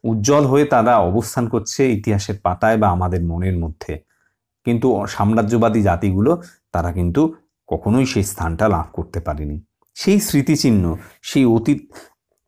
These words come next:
আহ, স্মৃতির কথা, সেই চিরকালীন সত্য,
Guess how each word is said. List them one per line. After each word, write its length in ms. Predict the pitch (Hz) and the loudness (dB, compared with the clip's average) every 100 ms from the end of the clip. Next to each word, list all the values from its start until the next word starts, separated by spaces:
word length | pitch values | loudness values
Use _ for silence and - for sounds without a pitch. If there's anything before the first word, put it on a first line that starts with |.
| - | -4
আহ, 240 | 95 95 | 0 0
স্মৃতির 500 | 95 - 127 135 120 | 0 -2 0 0 2
কথা, 580 | 110 95 - 90 78 - _ _ _ _ - | 2 2 2 2 0 -6 _ _ _ _ -2
সেই 220 | 165 160 | 0 2
চিরকালীন 600 | 151 139 156 175 175 175 | 2 2 2 2 2 0
সত্য, 640 | 170 117 104 - 87 | -2 -4 -6 -4 -4